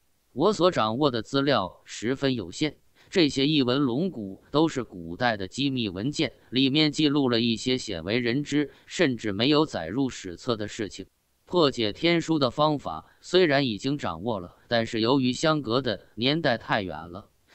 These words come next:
对于这些破解出来的内容，怎样去理解，怎样去考证，都是非常艰难复杂的。而且这些龙骨译文有不少残缺，很难见到保存完好的。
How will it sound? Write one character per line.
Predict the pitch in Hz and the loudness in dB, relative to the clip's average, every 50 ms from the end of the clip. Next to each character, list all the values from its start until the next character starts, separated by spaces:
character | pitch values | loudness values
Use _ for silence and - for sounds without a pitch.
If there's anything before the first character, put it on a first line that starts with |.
| _ | _
对 | - 170 160 147 | 2 2 4 4
于 | 147 160 | 4 2
这 | 147 165 151 131 | 2 2 2 2
些 | 120 - 135 151 151 143 - - _ _ | 2 2 2 2 2 2 0 -4 _ _
破 | - - 135 123 107 | -4 0 0 2 2
解 | 98 - 92 87 | 0 -2 -6 -8
出 | - - - 139 147 | -8 -6 -4 -2 0
来 | 131 113 104 | 0 0 0
的 | 107 101 | -2 -2
内 | 113 135 123 104 | -2 0 0 0
容， | 92 85 87 104 131 - _ _ _ _ _ _ | -2 -4 -6 -6 -8 -8 _ _ _ _ _ _
怎 | - - 117 117 | -2 -2 0 2
样 | 127 147 147 143 | 2 2 2 0
去 | 131 - 131 | -2 -2 -4
理 | 107 107 123 160 | -2 0 -2 -2
解， | - - 98 82 - - _ _ _ _ _ _ | -2 -4 -8 -10 -12 -14 _ _ _ _ _ _
怎 | - 131 120 113 | 0 0 2 2
样 | 120 143 147 143 | 4 2 2 2
去 | 131 - 123 104 | 0 -2 -6 -6
考 | - - 92 90 101 | -6 -8 -10 -10 -8
证， | - 143 147 - - _ _ _ _ _ | -8 -8 -8 -8 -12 _ _ _ _ _
都 | - 147 170 165 | 0 2 2 2
是 | - 123 113 | 2 -2 -4
非 | 104 - 135 143 143 | -2 0 0 0 0
常 | 139 - 107 107 120 | 0 -2 -2 -4 -2
艰 | 117 - 139 135 131 | -2 0 0 0 0
难 | 120 110 120 135 | 0 0 -2 -2
复 | - - 120 107 | -4 -6 -6 -6
杂 | - - 85 80 90 107 | -6 -8 -8 -8 -8 -8
的。 | 110 104 - - _ _ _ - - | -8 -10 -12 -14 _ _ _ -18 -6
而 | - 117 170 190 | -2 0 0 0
且 | - - 117 107 | 0 0 -2 0
这 | - 135 120 | 0 0 0
些 | 113 - 127 123 | 0 0 0 0
龙 | 117 113 135 180 190 | 0 0 -2 -2 -2
骨 | 139 117 110 113 | -2 -4 -4 0
译 | 143 156 | 0 0
文 | 131 110 104 101 110 135 135 - _ | 0 0 -2 -4 -4 -6 -8 -10 _
有 | 110 98 92 90 | -6 -4 -4 -4
不 | - - 123 110 | -4 -4 -4 -4
少 | 98 - 87 85 90 | -4 -8 -10 -12 -12
残 | - - 92 104 120 | -10 -8 -6 -6 -6
缺， | - - 127 127 - _ _ _ _ - _ | -4 -4 -6 -6 -6 _ _ _ _ -20 _
很 | - - 117 107 110 | -2 -2 0 0 2
难 | 117 127 156 170 | 2 0 0 2
见 | 160 180 156 127 | 2 2 2 2
到 | 117 120 110 | 2 0 -2
保 | 104 - 82 78 80 87 | -2 -2 -6 -8 -8 -10
存 | - 107 117 135 | -8 -6 -4 -2
完 | 127 110 139 160 | 0 0 -2 -2
好 | 156 - 98 85 92 | -4 -6 -8 -8 -10
的。 | 95 - - - | -12 -14 -16 -16